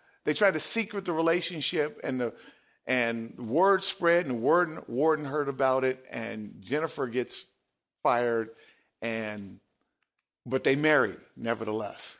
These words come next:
And they plan this prison break, right, to get him out of prison so that they could live their love life.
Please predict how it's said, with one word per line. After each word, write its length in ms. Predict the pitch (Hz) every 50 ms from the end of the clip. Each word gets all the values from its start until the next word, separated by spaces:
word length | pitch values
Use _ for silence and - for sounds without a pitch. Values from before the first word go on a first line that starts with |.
| _ _ _ _ _ _ _ _ _ _ _ _ _ _ _ _ _ _ _ _ _ _ _ _ _ _
And 260 | - 147 143 139 139 143
they 180 | 147 151 151
plan 400 | 147 - - 175 170 170 165 156
this 120 | 147 139 -
prison 480 | - - - 196 185 156 131 131 120
break, 280 | 104 110 110 85 76 - _ -
right, 320 | 113 120 131 139 131 -
to 80 | - 113
get 240 | 101 117 143 151 120
him 220 | 143 151 143 131
out 160 | 127 131 120
of 100 | 117 -
prison 320 | - - 135 123 104 110 101
so 140 | - - 120
that 160 | 101 107 104
they 120 | - 127 127
could 160 | 123 123 110
live 600 | 113 120 123 127 127 123 123 120 117 107 104 110
their 240 | - 117 113 113 110
love 440 | 107 107 110 117 117 117 117 107 101 98 - _ _ _ _ _
life. 560 | 110 110 107 110 117 113 104 - - - -